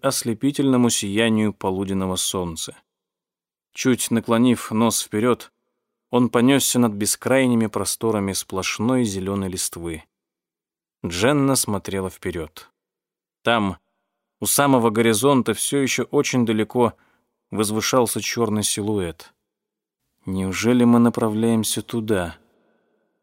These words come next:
Выяснить это не было никакой возможности. Девушка твёрдо знала, что в конечной точке пути ничего хорошего её не ждёт. Закрыв глаза,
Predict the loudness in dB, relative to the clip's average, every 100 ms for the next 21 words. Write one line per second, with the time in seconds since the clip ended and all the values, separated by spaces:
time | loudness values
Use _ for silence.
0 | _ _ _ _ -6 4 6 6 4 0
1 | 2 2 4 4 4 4 4 4 2 0
2 | 0 0 0 -2 -4 -4 -6 -6 -6 -10
3 | -14 _ _ _ _ _ 0 2 4 2
4 | -2 -2 2 2 2 -2 0 0 0 -4
5 | -8 -4 0 0 0 -4 -2 -2 -2 -6
6 | -8 -6 -2 -2 -2 -16 -20 _ _ 2
7 | 2 4 4 4 4 2 2 0 -2 0
8 | 0 2 0 0 -2 -4 -6 -10 -20 _
9 | _ _ _ _ -2 -2 0 0 2 0
10 | 2 0 -2